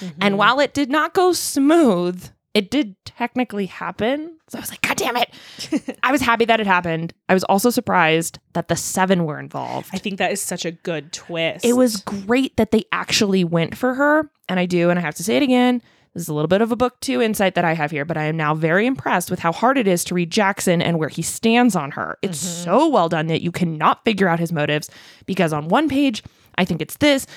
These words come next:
Speaker 1: and then on the opposite, I have no idea. I, it's just really well done, his character development there. Yeah.
Speaker 2: Yeah, you really feel like you're in her head.
Speaker 1: Yeah.
Speaker 2: You get this confusion about his role in her life, and it's that, like, abuser syndrome.
Speaker 1: It feels like that, yeah.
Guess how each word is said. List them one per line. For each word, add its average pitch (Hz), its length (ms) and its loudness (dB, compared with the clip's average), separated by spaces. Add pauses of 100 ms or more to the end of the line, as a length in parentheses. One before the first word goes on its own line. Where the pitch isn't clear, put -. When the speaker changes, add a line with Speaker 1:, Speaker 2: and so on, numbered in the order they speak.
(160)
Speaker 1:
and 175 280 -2
then 160 80 -4
on 151 120 -6
the 147 100 -8
opposite, 262 560 0 (220)
I 202 100 2
have 185 120 0
no 143 160 -4
idea. 240 440 2
I, 185 120 2 (100)
it's 208 240 2
just 214 180 -2
really 190 320 4
well 160 220 4
done, 147 220 0
his 175 180 2
character 160 360 0
development 143 440 -8
there. 135 260 -4
Yeah. 147 260 -2
Speaker 2:
Yeah, 190 120 2
you 185 180 -2
really 220 240 2
feel 190 500 0
like 165 340 -4
you're 170 100 -6
in 185 140 -6
her 180 140 -8
head. 151 560 -4
Speaker 1:
Yeah. 262 260 4 (120)
Speaker 2:
You 196 80 -12
get 180 140 -4
this 180 100 -6
confusion 175 720 -6
about 160 220 -6
his 190 200 -6
role 170 200 -4
in 175 60 -6
her 175 140 -6
life, 147 540 -6
and 151 340 -16 (320)
it's 185 180 -6
that, 190 180 2
like, 185 100 -2
abuser 180 500 -2
syndrome. - 380 -8
Speaker 1:
It 214 80 2
feels 220 220 4
like 202 140 2
that, 160 180 4
yeah. 175 220 4